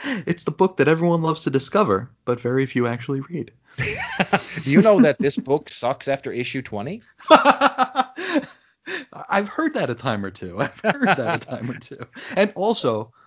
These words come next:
Speaker 1: this should be a T V show.
Speaker 2: <laughs> Yes, Netflix should do this series. Wow. I think
Speaker 1: I
Speaker 2: we've
Speaker 1: think we
Speaker 2: covered
Speaker 1: got
Speaker 2: all
Speaker 1: all of them. <laughs>
Speaker 2: Yeah.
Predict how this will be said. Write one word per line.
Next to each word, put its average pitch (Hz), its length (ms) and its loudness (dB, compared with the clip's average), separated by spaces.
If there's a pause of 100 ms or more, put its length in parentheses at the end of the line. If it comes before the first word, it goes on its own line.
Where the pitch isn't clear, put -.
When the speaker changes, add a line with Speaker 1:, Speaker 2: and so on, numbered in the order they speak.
(220)
Speaker 1:
this 131 120 -2
should 120 180 -8
be 113 100 0
a 110 40 2
T 107 160 -8
V 87 140 -8
show. - 280 -18 (500)
Speaker 2:
<laughs> - 380 -4
Yes, 247 440 2 (220)
Netflix 143 480 -2
should 127 180 -4
do 123 140 2
this 151 160 -2
series. 196 480 -4
Wow. 127 420 -2 (760)
I 131 100 2
think 160 180 0
Speaker 1:
I - 20 -6
Speaker 2:
we've 151 120 4
Speaker 1:
think 175 140 8
we 185 80 6
Speaker 2:
covered - 40 4
Speaker 1:
got 147 160 8
Speaker 2:
all 135 100 8
Speaker 1:
all 123 80 4
of 101 60 -4
them. 107 160 -4 (200)
<laughs> 240 100 6
Speaker 2:
Yeah. 220 760 2